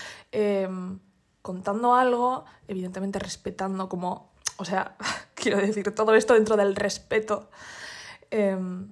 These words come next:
y no sé, como si estuviese eso, con mis amigas tomando algo un sábado de estos que no sales porque llueve y juegas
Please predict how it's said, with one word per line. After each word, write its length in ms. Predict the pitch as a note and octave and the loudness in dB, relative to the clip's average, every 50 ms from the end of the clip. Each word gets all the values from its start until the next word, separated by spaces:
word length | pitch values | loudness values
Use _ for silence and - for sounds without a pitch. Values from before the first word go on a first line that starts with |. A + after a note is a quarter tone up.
| - _ _ _ _ _ _ _ _ _ _ _ _ _ _ _ _ - - _ - | -18 _ _ _ _ _ _ _ _ _ _ _ _ _ _ _ _ -20 -20 _ -8
y 200 | B3+ B3 A#3 A3 | -6 -4 0 2
no 100 | A3 G#3+ | 2 2
sé, 220 | G#3+ G#3+ G3 F#3+ | 0 0 -4 -6
como 340 | F#3+ G3+ G3 G3 G3 G3 G3 | -4 -4 -2 -2 0 0 0
si 140 | G3 - A3 | -2 -2 -2
estuviese 420 | A3 A3 A3+ B3 C#4+ E4+ E4+ C#4+ | -4 -4 -2 -2 -2 2 4 4
eso, 240 | B3+ C4 - A3 G#3 | 4 4 2 0 -2
con 140 | G#3 A3 G3+ | 0 0 -2
mis 120 | G#3+ G#3 | 0 0
amigas 360 | G#3 G#3 G#3 A3 A3+ A#3+ A3+ - | 0 0 0 0 -2 -4 -6 -6
tomando 560 | A3 A3 A3 A3 A3 A3 A3 A3 A3 A3 - | -4 -2 -2 0 2 4 4 4 4 4 4
algo 540 | A#3 A3+ A3+ A3+ A3+ A3 G#3+ A3 A3 A3 A3 | 4 4 4 4 2 2 2 2 2 2 2
un 260 | A3 A3 A3 A3 A3 | 0 -2 -4 -4 -4
sábado 760 | A3 - - - A3+ G#3+ G#3 G#3+ G#3 G#3 G#3 G#3 G#3 G#3+ G#3 G3+ | -4 -6 -8 -4 -2 0 2 2 2 2 2 2 0 0 0 0
de 100 | G#3+ G#3+ | 0 0
estos 300 | G#3+ G#3+ - G#3+ G#3 - | -2 -2 -6 -8 -8 -8
que 100 | - G#3 | -6 -6
no 140 | G#3 G#3+ G#3+ | -4 -4 -4
sales 400 | - - A#3 G#3+ G#3+ A3 G#3+ G#3+ | -2 0 0 2 2 2 0 -2
porque 240 | A3 G#3 - G#3+ | -4 -6 -6 -4
llueve 420 | G#3 G#3+ G#3+ G#3 G#3 G#3 G#3 G3+ G3+ | -2 2 2 2 2 2 2 0 -2
y 40 | G3 | -2
juegas 420 | G3+ A3+ G#3 G3+ G#3 G#3 G#3 | -2 -4 -2 -2 -2 -4 -6